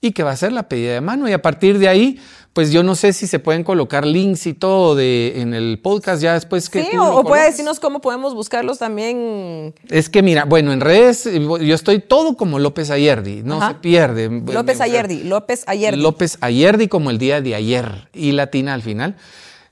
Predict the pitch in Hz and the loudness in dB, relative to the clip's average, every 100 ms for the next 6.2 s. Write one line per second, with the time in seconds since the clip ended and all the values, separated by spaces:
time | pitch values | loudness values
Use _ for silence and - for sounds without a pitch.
0 | - 151 165 165 156 131 135 131 143 139 | -2 0 2 2 2 0 0 0 2 2
1 | 107 - 156 147 147 139 131 151 151 147 | -2 -2 0 0 -2 -2 -2 -2 -2 -4
2 | 123 110 117 139 135 - - 127 127 139 | -4 -2 -2 -2 -4 -6 -10 -6 -4 -4
3 | 139 123 180 175 143 113 143 131 123 110 | -8 -4 -4 -2 -4 2 2 4 0 -4
4 | - _ - - _ - 127 123 120 - | -10 _ -20 -20 _ -2 0 0 -2 -6
5 | 120 110 120 170 196 151 - 127 165 277 | -6 -4 -4 -4 -6 -8 -8 -8 -8 -8
6 | 208 | -10